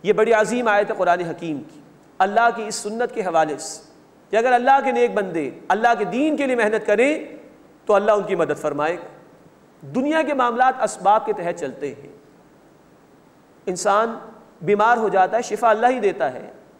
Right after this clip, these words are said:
लेकिन उसको दवाई के लिए डॉक्टर के पास जाना पड़ता है। ऐसे ही असबाब के तहत अहले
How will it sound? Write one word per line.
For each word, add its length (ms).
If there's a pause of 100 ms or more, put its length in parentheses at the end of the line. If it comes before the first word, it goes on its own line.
(260)
लेकिन 240
उसको 220
दवाई 300
के 80
लिए 120
डॉक्टर 260
के 120
पास 200
जाना 220
पड़ता 260
है। 120 (260)
ऐसे 240
ही 180 (560)
असबाब 440
के 80
तहत 280 (580)
अहले 220